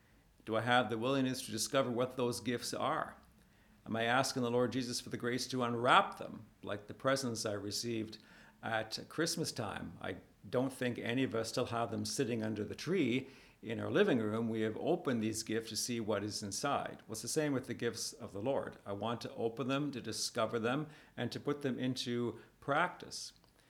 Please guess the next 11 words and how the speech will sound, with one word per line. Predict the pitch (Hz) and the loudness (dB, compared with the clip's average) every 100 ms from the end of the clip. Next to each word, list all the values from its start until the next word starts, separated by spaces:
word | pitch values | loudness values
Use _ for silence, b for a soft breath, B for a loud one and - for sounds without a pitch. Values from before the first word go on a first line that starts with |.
| b | b
Now, | 123 123 123 120 - | 2 6 8 6 2
you'll | 123 120 | 0 2
recall | 117 - 165 175 147 123 120 - - | 0 2 4 8 10 10 6 2 -10
in | - | -4
an | 107 110 | -4 -2
earlier | 131 160 147 120 101 | 0 2 2 2 0
episode, | 110 110 - 107 107 110 95 | -2 -2 0 0 0 -2 -4
I | 107 | -4
encouraged | 110 110 160 165 117 104 | -4 0 4 4 2 -2
us | 107 110 - - B B B B | -2 -2 -2 -6 B B B B
when | 117 123 131 127 131 | 2 4 6 4 2